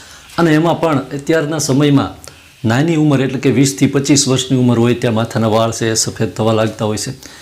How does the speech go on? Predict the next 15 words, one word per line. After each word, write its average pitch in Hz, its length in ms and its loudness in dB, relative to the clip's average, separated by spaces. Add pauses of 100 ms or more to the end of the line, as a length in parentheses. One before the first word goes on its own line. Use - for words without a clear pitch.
(160)
તો 160 120 -4
આ 151 120 0
સફેદ 156 380 0
થવાના, 160 380 0
માથાના 135 460 0
વાળ 151 120 2
સફેદ 143 340 -2
થવાનું 131 360 0
કારણ 127 380 -2 (580)
અને 170 160 2 (100)
એને 170 240 0 (160)
ફરી 170 340 0
કાળા 127 300 0
કરવા 120 320 -2
માટે 131 340 0